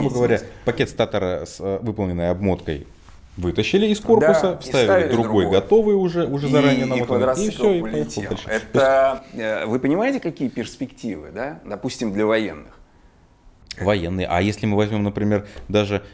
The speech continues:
Speaker 1: э, не такую сложную область, хотя здесь, я думаю, Славянка, с-, благодаря всем ее качествам, имеет очень хороший потенциал. Но если мы возьмем просто бытовое применение, вот, допустим, есть спортивные какие-то мероприятия, да, там мотокросс, э,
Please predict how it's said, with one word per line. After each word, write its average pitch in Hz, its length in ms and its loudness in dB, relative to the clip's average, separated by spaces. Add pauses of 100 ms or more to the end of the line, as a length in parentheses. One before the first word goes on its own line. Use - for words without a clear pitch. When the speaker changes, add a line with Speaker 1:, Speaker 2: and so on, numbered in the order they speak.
(100)
Speaker 1:
э, 90 720 -6
не 104 200 0
такую 123 380 -2
сложную 82 920 0 (200)
область, 82 480 -2
хотя 73 460 -4
здесь, 98 300 -2
я 87 60 -2
думаю, 85 280 -2
Славянка, 87 760 -2
с-, - 240 -16 (220)
благодаря 113 380 2
всем 117 220 -2
ее 104 140 0
качествам, 101 600 -2 (160)
имеет 101 480 -2
очень 98 280 -2
хороший 90 440 -2
потенциал. 120 600 -2 (460)
Но 101 200 4
если 98 260 -4
мы 107 80 -2
возьмем 107 360 -2 (100)
просто 104 280 0
бытовое 90 560 0
применение, 104 540 -2
вот, 87 100 -2
допустим, 98 440 -6
есть 135 140 -2
спортивные 85 840 -2
какие-то - 340 -8
мероприятия, 80 640 -2
да, 87 140 0
там 76 160 -8
мотокросс, 92 800 0
э, 78 580 -6